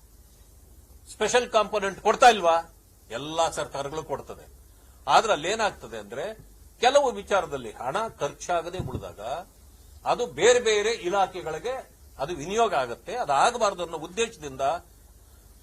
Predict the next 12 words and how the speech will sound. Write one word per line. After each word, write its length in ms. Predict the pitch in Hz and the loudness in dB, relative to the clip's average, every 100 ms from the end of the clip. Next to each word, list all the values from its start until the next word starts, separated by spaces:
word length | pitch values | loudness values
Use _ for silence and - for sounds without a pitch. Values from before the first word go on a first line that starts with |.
| - - - | -20 -18 -2
ಅದನ್ನ 320 | 131 196 208 233 226 - - - | 0 0 0 0 -2 -8 -20 0
ಕಟ್ಟಿ 300 | 202 233 294 | 0 0 -2
ಇಡಬೇಕು. 460 | 285 226 190 156 156 139 117 113 | 0 0 -2 -4 -6 -6 -6 -2
ಅದೇ 360 | 139 208 254 | 2 4 4
ಜ-, 220 | 202 190 | 2 0
ಆ 260 | 131 156 160 | 4 6 4
ಜನಾಂಗಗಳಿಗೆ 640 | 151 165 247 262 226 220 | 2 4 4 2 0 0
ಮಾತ್ರ 280 | 190 190 214 196 - - - | 0 -2 0 0 -2 -10 -2
ಖರ್ಚು 260 | 170 202 247 | -2 -2 2
ಮಾಡಬೇಕು 400 | 240 220 214 190 | 4 4 -2 -4
ಅನ್ನೋ 140 | 170 | -6
ಉದ್ದೇಶದಿಂದ 680 | 143 160 233 - 147 123 | -8 -6 -6 -6 -12 -8